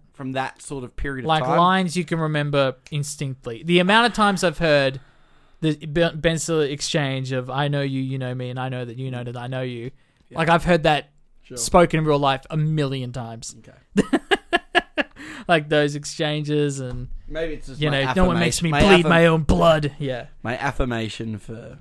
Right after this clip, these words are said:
Speaker 1: um, Tropic Thunder is more for than Dodgeball,
Speaker 2: Yeah.
Speaker 1: so.
Speaker 2: No, that's fair enough. But hey, Ben Stiller's quite involved in both, so
Speaker 1: Yes.
Speaker 2: there you go. And I think he got a Razzie, or is at least nominated for a Razzie for worst performance, which I think's ridiculous. His performance as Wyatt Goodman is,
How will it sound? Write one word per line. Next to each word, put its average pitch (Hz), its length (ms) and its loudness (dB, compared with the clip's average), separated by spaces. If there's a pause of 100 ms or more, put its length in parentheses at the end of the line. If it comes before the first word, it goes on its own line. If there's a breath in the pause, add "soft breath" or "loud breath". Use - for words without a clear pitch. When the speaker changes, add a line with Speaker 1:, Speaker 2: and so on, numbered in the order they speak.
(160)
Speaker 1:
um, 123 300 -18
Tropic - 280 -14
Thunder 110 260 -16
is 123 120 -18
more 110 200 -12
for - 320 -18
than 143 280 -16
Dodgeball, - 360 -20
Speaker 2:
Yeah. 117 140 -14
Speaker 1:
so. - 160 -8
Speaker 2:
No, 214 120 2
that's 202 160 -4
fair 113 220 -10
enough. 131 240 -12
But 196 120 0
hey, 202 100 4
Ben 196 220 0
Stiller's 185 600 -2 (420)
quite 190 260 4
involved 151 320 -2
in 131 100 -4
both, 110 380 -12
so 113 400 -12
Speaker 1:
Yes. - 540 -12
Speaker 2:
there 139 100 -8
you 131 140 -8
go. 110 240 -14 (560 soft breath)
And 151 120 -2
I 202 80 4
think 302 180 -4
he 359 100 2
got 349 160 0
a 247 80 2
Razzie, 160 420 2
or 160 60 2
is 156 100 0
at 170 100 -4
least 202 200 -4
nominated 147 420 -4
for 139 140 -6
a 131 40 -4
Razzie 135 320 -4
for 131 140 -8
worst 135 240 -4
performance, 131 420 -12
which 139 140 -10
I 135 80 -8
think's 127 320 -16 (380)
ridiculous. 131 720 -6 (500)
His 151 140 -4
performance 151 400 -2
as 131 120 -4
Wyatt 127 260 -2
Goodman 117 260 -12
is, 113 260 -16